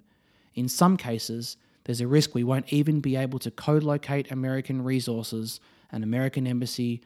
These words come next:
or an American military outpost. Now, of course, the U K and the U S, along with Australia, Canada, and New Zealand, are part of the Five Eyes intelligence sharing arrangement. And so there has been discussion about whether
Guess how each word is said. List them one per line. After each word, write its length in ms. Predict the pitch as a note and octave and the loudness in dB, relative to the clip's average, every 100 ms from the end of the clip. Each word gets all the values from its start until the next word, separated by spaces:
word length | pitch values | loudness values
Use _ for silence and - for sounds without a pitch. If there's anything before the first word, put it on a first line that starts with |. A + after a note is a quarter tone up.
| _ _ | _ _
or 160 | - A#2 | -8 -4
an 80 | A#2 | -2
American 500 | A#2 A#2 A#2+ A#2+ A2 | -2 -2 -4 -4 -4
military 380 | A2+ A2+ B2 - | -4 -6 -8 -8
outpost. 640 | A2 - - G#2 - - - _ _ _ - | -10 -8 -10 -10 -12 -18 -20 _ _ _ -2
Now, 140 | B2+ | -2
of 160 | C3+ - | -2 0
course, 400 | G#3 E3 C#3 - | 4 6 4 0
the 140 | C3+ | 0
U 120 | D#3+ | 2
K 280 | F3+ D#3+ D3 | 2 2 2
and 100 | C3 | 0
the 60 | C3 C3 | 0 0
U 100 | C3 | 2
S, 240 | C#3 A#2+ - | 0 -2 -4
along 300 | C3 C3 C3+ | -2 0 0
with 160 | B2+ | -2
Australia, 500 | B2 - C3 C3 C3 | -4 -4 -4 -2 -4
Canada, 380 | C3 - C3 B2 | -6 -6 -4 -4
and 160 | A#2+ B2 | -2 -2
New 100 | B2 | -2
Zealand, 340 | C3 C3+ A#2+ | -2 -2 -2
are 60 | A#2 | -6
part 360 | - C#3 C3+ - | -4 -2 -2 -4
of 200 | B2+ B2 | -8 -8
the 60 | - | -10
Five 420 | - C3+ C3+ C3 B2+ | -6 -2 -2 -4 -6
Eyes 320 | B2+ B2 A#2+ | -6 -6 -6
intelligence 680 | B2+ A#2 B2+ B2+ B2+ B2+ - | -8 -6 -6 -6 -6 -6 -8
sharing 420 | - - A#2+ A#2+ | -8 -6 -6 -6
arrangement. 640 | A#2+ A#2 A#2 A#2 A2 G#2+ - _ _ _ _ - | -8 -6 -6 -4 -6 -10 -14 _ _ _ _ -8
And 100 | C3 | -4
so 120 | - | -2
there 140 | C3 C3 | 0 0
has 120 | B2 | -2
been 180 | C3 C3 | -2 -2
discussion 560 | A#2+ - G3 G3 D#3 C3+ | -4 0 0 2 0 -2
about 240 | B2+ B2 | -2 -2
whether 360 | B2+ C3+ C3+ | -2 0 -2